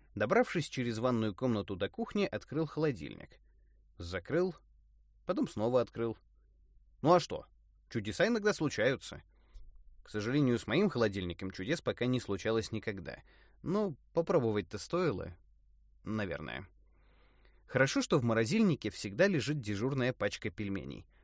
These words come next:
Такое себе угощение, конечно, но раз просил, может, Иван голодный? Мой желудок согласно пробурчал в ответ. Ну да,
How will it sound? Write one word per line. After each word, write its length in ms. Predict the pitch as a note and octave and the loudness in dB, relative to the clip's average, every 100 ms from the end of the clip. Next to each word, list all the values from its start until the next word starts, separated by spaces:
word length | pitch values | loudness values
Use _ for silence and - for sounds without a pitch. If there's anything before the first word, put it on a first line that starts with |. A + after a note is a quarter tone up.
| _ _ | _ _
Такое 280 | G#3+ A3+ D4 | -4 2 0
себе 220 | - B2 | 2 0
угощение, 540 | A#2 B2 - A#2 G#2 G2 | 2 0 0 0 0 -2
конечно, 420 | A#2 A#2 - A2 | -2 -2 -2 -2
но 300 | B2+ G3 A#2+ | 2 2 4
раз 180 | C#3 - | 2 0
просил, 540 | A2+ G#2+ - B3 A#3+ - _ _ _ _ _ _ - | -4 -4 -2 -2 -2 -6 _ _ _ _ _ _ -8
может, 320 | A2 G#2+ G#2+ | -4 -2 0
Иван 200 | A#2 A2+ | 0 2
голодный? 520 | G2+ A#2 F3+ G2+ C2 - _ - _ - - - | 2 2 2 -2 -8 -16 _ -20 _ -20 -20 -8
Мой 240 | G2+ A#2+ | 0 2
желудок 440 | F3 G3+ G3+ G3+ - | 4 4 4 2 2
согласно 500 | C3+ F#2 A#2 - D3+ | -2 2 0 2 0
пробурчал 480 | C3 G2 - F#2+ | 0 0 -2 -4
в 40 | F2+ | -2
ответ. 360 | - - - _ _ _ _ _ _ _ - - - | -6 -8 -14 _ _ _ _ _ _ _ -20 -14 2
Ну 140 | C3+ | 4
да, 260 | E3 E2+ | 4 2